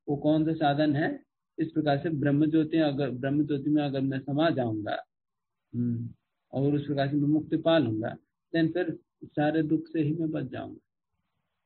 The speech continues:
सारे दुख से ही बच जाऊंगा। तो इस प्रकार से उनका भी एक, हम्म, अ, अ, एक प्रकार की इंद्रिय तृप्ति ही है वो भी। इसलिए हम वैष्णवता में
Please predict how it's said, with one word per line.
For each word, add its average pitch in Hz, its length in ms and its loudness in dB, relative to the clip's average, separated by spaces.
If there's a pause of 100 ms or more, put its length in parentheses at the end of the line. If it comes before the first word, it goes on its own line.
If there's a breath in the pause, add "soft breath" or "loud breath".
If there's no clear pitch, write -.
(1200)
सारे - 460 -6
दुख 139 180 -6
से - 160 -10
ही 123 80 -4
बच 110 180 -8
जाऊंगा। 107 380 -10 (640 soft breath)
तो 175 100 2
इस - 120 -4
प्रकार 151 440 0
से 139 200 -4
उनका 151 540 -2
भी 160 280 2
एक, 151 200 0 (260)
हम्म, 120 340 -4 (960)
अ, 67 240 -16 (480)
अ, 123 300 -12
एक 160 180 2
प्रकार 147 300 2
की - 120 -4
इंद्रिय 156 320 0
तृप्ति 139 420 -4
ही 113 220 -2
है 117 80 -2 (360)
वो 123 100 -6
भी। - 180 -12 (2000)
इसलिए 165 340 -2
हम 147 420 0
वैष्णवता 151 600 -2
में 120 260 -2